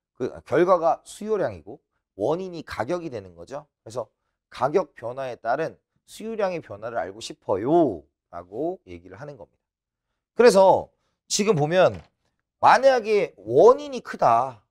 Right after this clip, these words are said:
원인이 크다라고 하면 이걸 우리가 비탄력적이라는 단어를 써요. 아, 비탄력적이다. 그죠? 그런데 우리가 결과가 크다,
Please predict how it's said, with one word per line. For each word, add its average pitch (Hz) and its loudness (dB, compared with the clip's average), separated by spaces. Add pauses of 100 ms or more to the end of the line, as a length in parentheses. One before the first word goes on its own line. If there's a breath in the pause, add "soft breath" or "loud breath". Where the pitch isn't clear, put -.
(720)
원인이 226 2
크다라고 139 -6
하면 110 -10 (180)
이걸 123 -2
우리가 113 -2 (460)
비탄력적이라는 180 -4
단어를 101 -12
써요. 90 -14
아, 101 -14
비탄력적이다. 98 -8 (3000)
그죠? 151 -4 (500)
그런데 202 0 (440)
우리가 139 4 (760)
결과가 226 6
크다, 151 -2